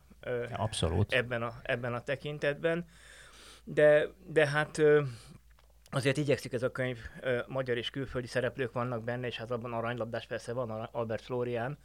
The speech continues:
Speaker 1: ö, az egyetlen mara-, magyar aranylabdás. Ö,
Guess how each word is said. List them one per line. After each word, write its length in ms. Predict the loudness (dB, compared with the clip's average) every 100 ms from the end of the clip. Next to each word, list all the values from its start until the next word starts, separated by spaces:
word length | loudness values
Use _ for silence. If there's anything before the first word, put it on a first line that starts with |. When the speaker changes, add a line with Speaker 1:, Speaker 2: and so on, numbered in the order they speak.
| -20 -20 -20 -20 -20 -18
Speaker 1:
ö, 180 | -6 -6 -4
az 100 | -4
egyetlen 360 | -4 -4 -6 -6
mara-, 380 | -4 -2 -4 -6
magyar 280 | -6 -2 -2
aranylabdás. 800 | 0 0 0 0 0 0 0 -8 -18 -20 -20 -8
Ö, 440 | 0 2 4 2